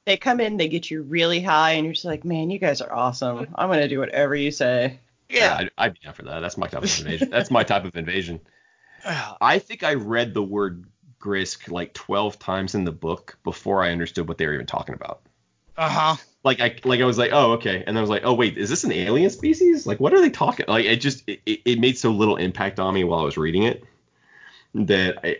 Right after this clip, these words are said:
Speaker 3: I had to go back and be like, read the explanation again. I apparently just glazed over it. And, uh, and yeah, they were very vague. I still don't really know what they look like.
Speaker 2: Uh, I don't at all.
Speaker 3: I, I think
Speaker 2: I know
Speaker 3: that's
Speaker 2: there's some
Speaker 3: intentional.
Speaker 2: there's some spikes involved. I know that.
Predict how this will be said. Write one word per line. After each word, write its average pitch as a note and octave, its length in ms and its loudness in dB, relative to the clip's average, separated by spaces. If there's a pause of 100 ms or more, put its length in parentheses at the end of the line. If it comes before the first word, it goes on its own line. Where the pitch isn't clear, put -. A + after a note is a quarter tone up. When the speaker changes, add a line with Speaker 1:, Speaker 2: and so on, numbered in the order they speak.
Speaker 3:
I F#2 80 0
had F#2 160 0
to F#2+ 60 4
go F2 180 0
back G2 340 0
and F2+ 100 -4
be F#2 120 0
like, E2+ 320 -2 (100)
read G2+ 240 2
the F#2 140 4
explanation F2 520 0
again. D#2+ 380 -2
I D2+ 80 -2
apparently D#2 360 -2
just - 180 -12
glazed D2+ 400 -4
over D#2+ 260 0
it. - 140 -8 (520)
And, E2+ 320 0
uh, D#2 360 -2 (260)
and B2 220 2
yeah, D#3 340 4
they D3 140 4
were D3 160 4
very C#3+ 320 6
vague. A#2 360 4
I G2 100 -2
still C3 220 2
don't D#3 180 2
really A2+ 180 4
know G#2 100 4
what D3 120 4
they F#2+ 80 4
look F2+ 220 0
like. C4+ 260 -2 (600)
Speaker 2:
Uh, E3 60 0
I F3 220 2
don't E3+ 280 -4 (120)
at C#3 100 -6
all. D#3 220 -2 (240)
Speaker 3:
I, B2 60 0
I - 20 0
think D#3+ 160 0
Speaker 2:
I - 20 2
know - 60 6
Speaker 3:
that's G#3+ 120 2
Speaker 2:
there's G#3+ 140 2
some - 80 2
Speaker 3:
intentional. E2 380 -4 (440)
Speaker 2:
there's F3 180 0
some D3+ 120 -2
spikes - 560 0
involved. A#2 680 -12
I C#3+ 120 -4
know D3 160 -6
that. B2+ 380 -2